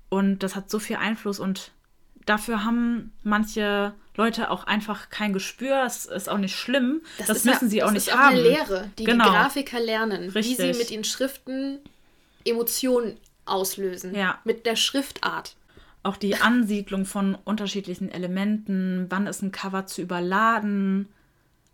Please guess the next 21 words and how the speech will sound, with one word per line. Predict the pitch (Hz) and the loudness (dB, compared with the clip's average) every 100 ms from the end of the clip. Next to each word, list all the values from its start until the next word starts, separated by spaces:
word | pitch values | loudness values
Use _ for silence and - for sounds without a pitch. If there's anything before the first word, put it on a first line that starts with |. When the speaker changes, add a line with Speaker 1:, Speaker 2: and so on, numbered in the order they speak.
| - | -6
Speaker 2:
Ja. | 226 | -2
Speaker 1:
Farben, | 214 202 214 220 202 190 190 196 _ _ _ - | 4 6 8 6 2 2 0 -4 _ _ _ -2
die | 196 190 | 0 2
Harmonie | 196 196 190 214 | 2 2 4 4
von | 233 - 190 | 0 -6 -8
Farben, | 190 - 180 180 175 175 175 185 - | -6 -4 0 0 -2 -4 -6 -8 -10
Speaker 2:
Ja. | - - - - - | -8 -8 -10 -20 -2
Speaker 1:
wie | 208 | 0
setze | 202 196 196 196 | 2 -2 -2 -6
ich | 196 - | -6 -6
den | 196 190 | -6 -4
Text | - 208 208 - - | -6 -8 -10 -14 -6
hervor, | 101 - 208 208 202 - | -6 -6 -4 0 0 0
ohne | 190 196 196 190 196 _ _ _ _ - | 0 2 2 2 0 _ _ _ _ -6
dass | 202 | -4
es | 202 190 | -2 -4
so | 185 - | -6 -4
in | 285 277 233 | 2 4 6
your | 180 | 4
face | - - 208 214 - | 2 2 4 4 0
ist. | - - - 254 | -6 -6 -2 0